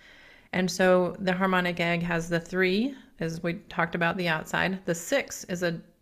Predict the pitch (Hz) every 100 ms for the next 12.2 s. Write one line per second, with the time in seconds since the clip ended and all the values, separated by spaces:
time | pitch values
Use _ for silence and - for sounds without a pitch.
0 | _ - 170 160 165 208 262 226 202 170
1 | 170 247 262 - 180 - - _ _ _
2 | _ - - - - - - 175 175 175
3 | 175 170 196 175 175 170 185 220 190 180
4 | 170 175 185 180 175 170 170 175 - 170
5 | 170 165 165 165 165 226 214 202 185 190
6 | 180 175 160 - 190 - 180 175 175 170
7 | 175 190 180 180 185 180 - - 170 165
8 | 160 151 - - 165 170 160 165 - 170
9 | 165 165 156 - - - - - - 196
10 | 165 156 147 - - 156 151 - - 165
11 | _ - - - 170 - 156 156 151 156
12 | -